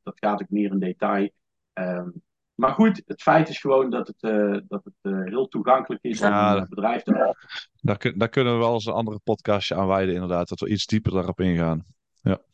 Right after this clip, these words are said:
Speaker 1: Iets dieper daarop ingaan, eh, maar om, om erop terug te komen op de vraag, eh, eh, in Nederland wordt het steeds moeilijker om, eh, om een, eh, om een, eh, om bedrijfsmatige, eh, werkzaamheden uit te voeren, ook met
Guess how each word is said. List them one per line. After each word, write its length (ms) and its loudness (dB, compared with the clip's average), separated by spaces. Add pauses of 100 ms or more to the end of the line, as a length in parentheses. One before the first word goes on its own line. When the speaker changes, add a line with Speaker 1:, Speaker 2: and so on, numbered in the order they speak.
(160)
Speaker 1:
Iets 220 2
dieper 280 2
daarop 260 0
ingaan, 560 6
eh, 180 -4
maar 300 0
om, 280 -4
om 160 2
erop 180 0
terug 160 -4
te 60 -16
komen 280 2
op 60 0
de 80 -2
vraag, 440 2
eh, 280 2 (760)
eh, 580 -8 (100)
in 140 -6
Nederland 440 6
wordt 160 -2
het 80 -10
steeds 240 0
moeilijker 560 4
om, 260 -2
eh, 160 2
om 140 -4
een, 120 -2
eh, 220 -4
om 100 -4
een, 160 -4
eh, 120 -4
om 100 -2
bedrijfsmatige, 1200 0 (440)
eh, 360 -2
werkzaamheden 580 0
uit 180 0
te 80 -10
voeren, 420 -2
ook 220 0
met 80 -4